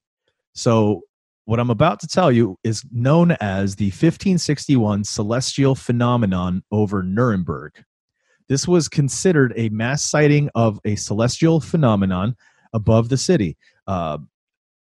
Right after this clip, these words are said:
there's two lines of thoughts when we're in modern day thinking about this. There's a lot of people who think it was, it was a natural kind of thing occurring in nature.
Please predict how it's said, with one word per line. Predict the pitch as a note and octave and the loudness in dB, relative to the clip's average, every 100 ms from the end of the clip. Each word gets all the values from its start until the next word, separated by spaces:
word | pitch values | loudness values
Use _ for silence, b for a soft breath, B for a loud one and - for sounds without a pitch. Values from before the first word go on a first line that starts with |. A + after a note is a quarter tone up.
| _ _ | _ _
there's | A#2+ A#2 | 0 0
two | - - C3+ | -2 -2 0
lines | C3 B2+ | 0 0
of | A#2+ | -4
thoughts | - D3 B2+ - | -2 -2 -2 -2
when | A#2+ A2 | -2 0
we're | G#2+ A2 | 0 0
in | A2 | 0
modern | A2+ B2+ A#2+ | 0 0 0
day | F#2+ F2 | -4 -6
thinking | E2+ F#2 F2+ | -8 -8 -6
about | F2 F2 D#2+ | -4 -4 -6
this. | D#2 E2+ | -8 -6
There's | A2+ G2 | -2 -2
a | G2 | 0
lot | G2 | 0
of | G2 | 0
people | B2 G#2+ G#2+ G#2 | 0 0 2 4
who | G#2+ | 2
think | G#2+ A2 G#2 | 2 0 2
it | A2 | 0
was, | G#2+ G#2 G2 G2+ | 4 2 0 -6
it | A2 G#2+ | -4 -2
was | G#2 G2+ F#2 G2 | 0 0 -2 -4
a | |
natural | G2+ G2+ G2+ - A2 G2+ | -2 -2 -4 -2 0 0
kind | - A2 G#2 | -2 -2 -2
of | F#2+ | -4
thing | F#2 A#2 | -2 -2
occurring | F#2+ - A#2 A2 G#2+ | -2 -4 -4 -2 -2
in | G2 G#2+ | -2 -2
nature. | C#3 - D3 D3 | -2 0 -2 -2